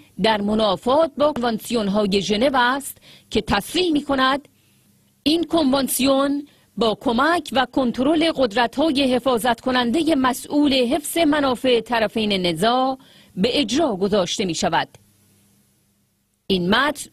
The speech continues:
روشن است. صحبت از یک وظیفه است و نه اختیار. گرچه واقعیت این است که این تدابیر هیچگاه از زمان تصویب کنوانسیون‌های ژنو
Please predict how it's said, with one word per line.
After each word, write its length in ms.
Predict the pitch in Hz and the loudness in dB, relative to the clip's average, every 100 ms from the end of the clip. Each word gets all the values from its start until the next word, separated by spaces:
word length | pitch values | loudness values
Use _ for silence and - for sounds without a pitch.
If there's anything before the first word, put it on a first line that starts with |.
| - | -4
روشن 440 | 220 277 - 254 | -2 0 0 0
است. 400 | 156 - - - _ _ _ _ _ _ - | -2 -8 -12 -14 _ _ _ _ _ _ -12
صحبت 540 | - 233 175 302 320 | -2 -2 0 0 2
از 260 | 302 277 226 | 2 0 -2
یک 360 | 220 247 247 220 | -2 -2 -2 -2
وظیفه 400 | 240 208 190 294 | -2 -2 -2 0
است 420 | 262 247 - - _ | 2 0 -4 -10 _
و 200 | 202 208 | -2 0
نه 200 | 294 339 | 2 0
اختیار. 640 | 196 - 214 185 160 156 - _ _ _ _ _ _ _ _ - 190 | -2 -4 -2 0 0 -2 -8 _ _ _ _ _ _ _ _ -4 0
گرچه 400 | 269 247 392 392 | 0 0 0 2
واقعیت 560 | 320 294 269 208 269 269 | 2 2 0 0 -2 -2
این 240 | 349 320 | 0 2
است 280 | 233 220 - | 0 -2 -6
که 100 | 226 | -4
این 200 | 339 339 | 0 0
تدابیر 640 | 269 254 247 202 240 247 208 | 0 0 2 2 0 0 0
هیچگاه 720 | 330 349 - - 285 277 285 | 0 0 -4 -2 0 2 0
از 200 | 254 214 | -4 -2
زمان 460 | 202 247 320 359 302 | 0 0 2 2 0
تصویب 560 | 277 247 - 247 269 | 0 -2 -2 -2 0
کنوانسیون‌های 960 | 254 254 240 240 220 240 247 233 330 269 | -2 -2 0 0 -2 -2 0 2 2 0
ژنو 400 | 190 190 196 247 | 0 0 0 0